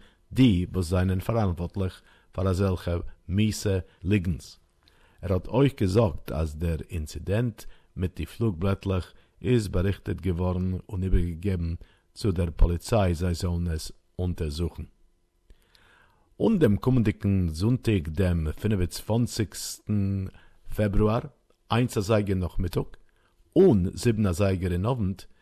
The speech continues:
organisiert die talentierte Gruppe Artisten bei der Kadima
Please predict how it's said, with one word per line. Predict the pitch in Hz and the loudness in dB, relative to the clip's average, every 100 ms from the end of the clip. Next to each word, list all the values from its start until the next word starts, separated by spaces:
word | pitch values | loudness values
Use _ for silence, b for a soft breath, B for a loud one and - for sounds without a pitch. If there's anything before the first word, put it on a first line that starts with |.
| b b | b b
organisiert | - 101 113 110 117 151 147 - 87 | -6 2 4 4 2 -2 -4 -6 0
die | 95 | 0
talentierte | 92 92 90 90 - 139 - - 110 | 0 0 0 -2 -2 -2 -2 -2 -2
Gruppe | 92 117 110 | 0 0 2
Artisten | 101 90 - 120 - - 113 104 B B - | 2 2 -2 -2 -4 -4 -2 -2 B B -4
bei | 92 | -2
der | 92 85 | -2 -4
Kadima | 90 82 123 127 107 | -6 -2 -2 0 -4